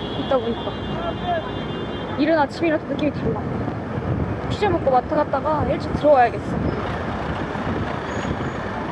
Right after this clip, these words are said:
혼자 그냥 막 돌아다니기엔 좀 무리가 많다.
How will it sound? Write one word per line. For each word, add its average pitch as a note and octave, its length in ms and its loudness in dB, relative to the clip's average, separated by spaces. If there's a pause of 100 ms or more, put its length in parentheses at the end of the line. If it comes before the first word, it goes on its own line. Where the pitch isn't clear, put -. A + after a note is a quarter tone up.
(760)
혼자 F#4 200 6
그냥 D4 240 4
막 C4 140 2
돌아다니기엔 D4+ 600 6
좀 C#4 200 0
무리가 D4 220 4
많다. A#3 360 -2